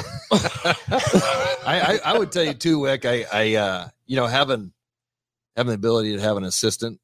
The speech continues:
which, which Jeff didn't have when he was, when he was at Papio South. You know, Brent Gearing was my assistant. Um, now Bubba Peñas, Bubba left for a while and came back.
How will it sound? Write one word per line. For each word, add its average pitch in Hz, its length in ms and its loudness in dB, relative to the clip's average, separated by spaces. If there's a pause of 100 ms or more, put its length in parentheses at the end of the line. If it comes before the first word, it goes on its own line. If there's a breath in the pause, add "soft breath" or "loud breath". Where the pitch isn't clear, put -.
(140)
which, 95 220 -18 (220)
which 101 200 -14
Jeff 107 240 -2
didn't 104 220 -4
have 110 440 -2 (300)
when 98 140 -10
he 101 160 -4
was, 101 320 -6 (100)
when 98 160 -2
he 104 80 2
was 98 160 -2
at 82 80 -10
Papio 95 340 0
South. 98 380 -4 (580)
You - 80 -10
know, 87 60 -2
Brent 107 260 2
Gearing 104 560 0
was 95 200 -6
my 104 100 4
assistant. 101 580 0
Um, 87 440 -4 (260)
now 90 120 0
Bubba 92 260 2
Peñas, 101 680 0 (460)
Bubba 98 220 4
left 98 240 -6
for 110 80 -4
a 98 40 -2
while 95 220 0
and 92 100 -4
came 98 180 -2
back. 95 460 0